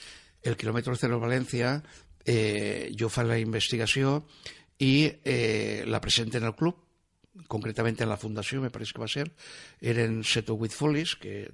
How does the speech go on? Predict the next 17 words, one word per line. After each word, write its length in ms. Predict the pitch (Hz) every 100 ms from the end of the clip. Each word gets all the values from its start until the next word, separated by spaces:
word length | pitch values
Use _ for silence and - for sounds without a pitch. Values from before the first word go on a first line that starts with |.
| -
tinc 200 | 110 107
els 160 | 113 -
originals, 560 | 117 117 139 135 165 175 - - - - -
i, 320 | 143 165 165 -
clar, 180 | - 110
se 100 | - 101
queden 220 | 104 113
bocabadats, 560 | 113 120 120 135 139 - - -
perquè 280 | 123 123 135
fins 320 | - 117 110
a 60 | 120
aquest 180 | 143
moment 360 | 135 131 143 151 - - -
estava 420 | - 120 - 117 120
considerat 640 | 123 - 123 120 131 127 110
el 100 | 107
Bar 160 | 101